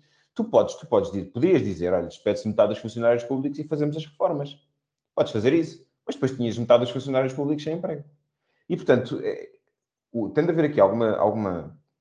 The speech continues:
Temos de pensar de uma forma gradual nisto e perceber que se calhar não conseguimos fazer as reformas de um momento para o outro porque os funcionários públicos,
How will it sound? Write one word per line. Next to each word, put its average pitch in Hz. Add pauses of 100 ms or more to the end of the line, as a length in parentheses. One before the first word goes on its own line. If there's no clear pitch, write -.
(680)
Temos 104
de -
pensar 165
de -
uma 131
forma 113
gradual 101
nisto -
e 104
perceber 101
que -
se -
calhar 101
não 110
conseguimos 143
fazer 139
as 127
reformas 110
de 90
um 90
momento 87
para 101
o -
outro 117
porque 151
os 151
funcionários 165
públicos, 185